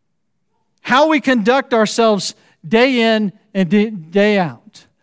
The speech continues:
Live in harmony with no-, one another. Do not be haughty. Once again, we're back to this, don't be arrogant, but associate with the lowly. I don't know if I've ever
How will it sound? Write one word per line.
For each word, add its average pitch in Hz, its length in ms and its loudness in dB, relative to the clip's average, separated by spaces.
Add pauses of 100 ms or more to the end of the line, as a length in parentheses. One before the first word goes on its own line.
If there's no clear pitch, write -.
(140)
Live 262 340 2
in 311 100 0
harmony 254 520 0
with 202 200 -2
no-, 202 160 -2
one 196 220 -4
another. 180 460 -4 (640)
Do 202 120 2
not 254 300 0
be 240 160 0
haughty. 214 400 0
Once 185 260 -4
again, 240 300 -2
we're 190 80 0
back 196 280 -4
to 220 100 -6
this, 196 260 -2 (440)
don't 247 260 0
be 254 180 -2
arrogant, 233 680 0 (920)
but - 140 2
associate 254 760 0
with 226 200 -2
the 226 120 2
lowly. 214 480 -2 (4000)
I 220 60 0
don't 277 100 0
know 202 300 0
if - 100 -8
I've 190 180 -2
ever 196 480 -2